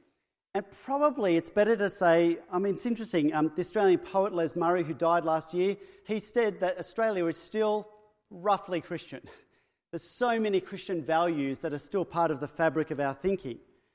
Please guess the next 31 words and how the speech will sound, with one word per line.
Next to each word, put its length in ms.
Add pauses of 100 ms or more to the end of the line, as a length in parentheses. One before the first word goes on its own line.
(320)
Or 160
I 20
read 380
a 100
report, 560
um, 180
from, 240
I 80
think, 200
about 220
two 220
months 300
ago 340
in 360
London, 360
which 160
is 120
often 240
seen 320
as 80
being 280
inner 200
city 360
secular, 640 (640)
that 80
actually 220
turns 260
out 160
inner 140
city 260
London 460